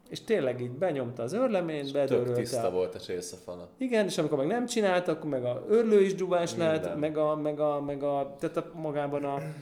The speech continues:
Speaker 1: De mondjuk az L K-ról az is megvan, ugye, amikor tényleg beleőrölsz, hogy tényleg oda teszel egy ilyen kámpis, és bejössz, akkor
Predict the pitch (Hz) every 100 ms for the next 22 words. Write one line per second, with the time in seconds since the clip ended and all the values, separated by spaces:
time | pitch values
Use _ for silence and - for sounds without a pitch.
0 | - - - - _ _ _ 139 151 156
1 | 190 175 175 165 156 160 156 - 131 127
2 | 127 127 131 127 139 139 139 135 147 151
3 | 139 127 131 131 156 151 156 151 156 -
4 | 131 127 123 143 135 147 139 123 135 143
5 | 147